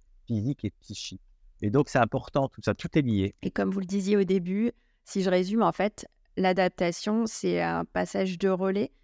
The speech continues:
Speaker 2: c'est travailler l'attachement, euh, qu'on a avec l'enfant, que le parent a, mais aussi que nous, les pros de la petite enfance, on va créer, on va, on va générer. Et grâce à une observation fine du lien d'attachement avec les parents,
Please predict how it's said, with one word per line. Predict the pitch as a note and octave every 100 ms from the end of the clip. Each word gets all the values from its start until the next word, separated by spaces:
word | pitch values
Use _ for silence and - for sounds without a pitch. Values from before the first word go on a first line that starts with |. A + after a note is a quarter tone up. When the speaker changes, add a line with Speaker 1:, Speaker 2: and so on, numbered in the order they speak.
| _
Speaker 2:
c'est | -
travailler | F#3+ - A3+ G#3+ G#3+ A3
l'attachement, | A3 F3+ F#3+ F3+ - G3 G3 F3
euh, |
qu'on | - F#3+
a | F#3
avec | F3+ F3 -
l'enfant, | F3+ - B3+ - _
que | -
le | F3+ F3
parent | - F3 F3 -
a, | G#3+
mais | A3+ E3+
aussi | E3+ G#3
que | -
nous, | F3+ G3
les | G#3
pros | F3+ -
de | E3+
la | D#3+
petite | - E3+
enfance, | E3 G3+ -
on |
va | D#3+ E3 - _ _ _
créer, | - G3 A3
on | F3
va, | D#3+ D#3 D#3+ - - -
on | E3+
va | E3
générer. | E3 F3+ F#3 F3 G#3+ - _ _ _ _ _
Et | F3
grâce | - G3 G#3 - -
à | E3+ E3+ F3 - F#3+
une | F#3
observation | F#3 - G3 F#3 F#3 - F#3+
fine | F#3 - - C4+ B3+ - -
du | F3+ F#3
lien | F#3 G#3+
d'attachement | G3 F#3 F3+ F3 G#3+ C4 -
avec | - -
les | -
parents, | - E3 G#3+